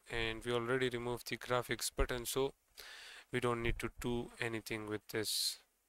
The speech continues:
Then we have the load, which we will not be messing with it, so we're gonna leave that as it is as well.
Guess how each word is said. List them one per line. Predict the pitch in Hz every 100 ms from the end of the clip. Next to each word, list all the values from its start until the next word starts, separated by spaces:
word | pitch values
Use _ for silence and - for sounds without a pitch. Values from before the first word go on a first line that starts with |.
| _ _ _ _ _ _ _ _ _ _ _ _ _ _ _ _ _ _ _ _ _ _ _ _ _ _ _ -
Then | 127 131 131 135 - _ _
we | 120 117
have | 113 117 -
the | 120
load, | 120 135 135 - - -
which | 120 117 - - - - 123
we | 117
will | 117 117
not | 117 113
be | 117 113 113 - _ _ _ _ _ - - _ 123
messing | 139 135 131 117
with | 110
it, | 110
so | - 120
we're | 110 113
gonna | 110 110 120 120 113 117
leave | 117 -
that | 117 110 113
as | 107
it | 107 -
is | 110
as | 107 104 -
well. | 107